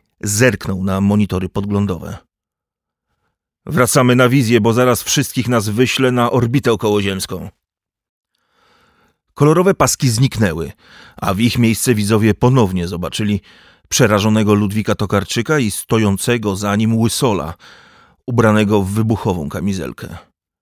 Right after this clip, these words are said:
Showtime. Telewizja na żywo, w nieznanym do tej pory wymiarze. „Przepraszam państwa za chwilowe problemy techniczne. Wydanie specjalne dopiero się rozpoczyna”,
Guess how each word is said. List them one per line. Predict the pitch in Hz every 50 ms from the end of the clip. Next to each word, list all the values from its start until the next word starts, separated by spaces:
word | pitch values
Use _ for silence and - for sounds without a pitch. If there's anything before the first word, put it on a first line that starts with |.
| _ _ _ _ _
Showtime. | - - - - - - - - - - - - - - - - - - _ _ _ _ _ _ _ _ _ _ _ _ _ _ _ _ _ _ _ _ _ _ _ _ _
Telewizja | - 127 113 110 104 110 110 104 107 104
na | 101 101 98
żywo, | 92 98 85 78 82 - - - _ _ _ _ _ _ _ -
w | - -
nieznanym | 123 123 120 107 107 123 120 110 98 92 92 90 90
do | 92 92
tej | - 104 95 92
pory | - 98 85 78 76 78
wymiarze. | 87 90 98 92 76 71 - - - - - _ _ _ _ _ _ _ _ _ _ _ _ _ _ _ _ _ _ _ _ _ _ _ _ _ _ _ _ _ _ _ _ -
„Przepraszam | - - 135 123 143 131 131 113 101
państwa | 117 110 107 101 - 110 107
za | 104 110 104
chwilowe | - - - 113 110 107 107 107
problemy | 98 - 110 104 107 104 104 104
techniczne. | - 120 - - 160 - - - 92 78 - - _ _ _ _ _ _ _ _ _ _ _ -
Wydanie | 101 92 110 107 104 98 98 98
specjalne | - - 98 90 - 101 98 98 98 95
dopiero | 92 98 92 - 95 90 90
się | - 92
rozpoczyna”, | 87 98 - - - 98 - 151 127 - 57 90